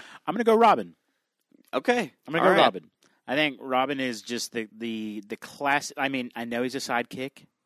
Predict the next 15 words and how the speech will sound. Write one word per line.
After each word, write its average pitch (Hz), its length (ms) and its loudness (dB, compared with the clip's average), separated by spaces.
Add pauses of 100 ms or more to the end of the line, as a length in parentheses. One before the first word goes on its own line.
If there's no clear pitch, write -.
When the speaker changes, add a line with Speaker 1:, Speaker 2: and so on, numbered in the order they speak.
(460)
Speaker 1:
but 123 180 -2
he's 143 220 -4
probably, 139 840 -4 (960)
I 113 120 -12
think, 131 220 -6
undoubtedly 131 580 -2
the 107 100 -8
most. 113 340 -8 (180)
God, - 180 -12
he's 156 140 -12
gotta - 140 -14
be 311 80 -2
the 165 80 -6
most 131 220 -6
important 110 680 -8